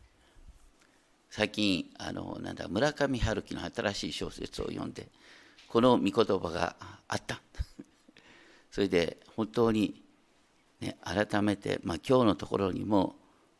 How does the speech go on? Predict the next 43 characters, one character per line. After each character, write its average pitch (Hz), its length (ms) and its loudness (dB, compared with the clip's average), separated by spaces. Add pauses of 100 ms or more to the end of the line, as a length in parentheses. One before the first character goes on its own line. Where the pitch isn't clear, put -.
(140)
適 - 240 -4
用 101 100 4
で 87 140 -2
き - 140 -4
る - 120 -4
と - 160 -16
思 - 200 -4
っ - 20 -12
て、 - 480 -4
あ 92 100 -12
の、 101 300 -8
引 87 140 -2
用 101 100 -2
さ - 160 -6
せ - 160 -10
て - 380 -6 (320)
い - 100 -20
た - 100 0
だ - 80 0
い - 60 -2
た - 160 -8
ん - 60 -8
で - 100 -12
す - 120 -10
が、 107 200 -4 (2750)
今 185 140 4
日 214 60 6
の 165 100 8
話 113 400 2
は、 98 340 6 (1200)
イ 143 160 4
エ 233 120 10
ス 226 40 4 (140)
様 156 340 6
の 147 360 6 (200)
十 135 340 2
字 175 160 -2
架 185 220 8
刑 90 360 0
が 120 240 2 (180)
決 95 200 -2
ま 107 200 6
る、 95 180 2